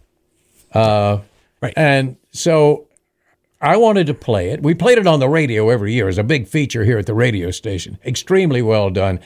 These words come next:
Speaker 1: A satire on the political correct
Speaker 2: <laughs>
Speaker 1: asininity that
Speaker 2: Right.
Speaker 1: Christmas had sunk to at the time.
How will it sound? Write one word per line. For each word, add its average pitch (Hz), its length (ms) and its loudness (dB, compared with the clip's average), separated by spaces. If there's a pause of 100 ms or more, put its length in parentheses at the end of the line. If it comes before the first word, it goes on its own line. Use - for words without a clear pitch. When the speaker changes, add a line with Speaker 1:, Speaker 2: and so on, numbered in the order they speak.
(160)
Speaker 1:
A 120 120 2
satire 107 760 -2 (380)
on 113 200 0
the 110 160 0
political 123 500 0
correct 107 440 -2 (500)
Speaker 2:
<laughs> - 460 -20
Speaker 1:
asininity 120 800 -2
that 110 120 -2
Speaker 2:
Right. 110 60 -8
Speaker 1:
Christmas 113 380 -4
had 110 160 -4
sunk 226 320 -2
to 147 160 -2
at 95 60 -8
the 98 80 -6
time. 104 340 -4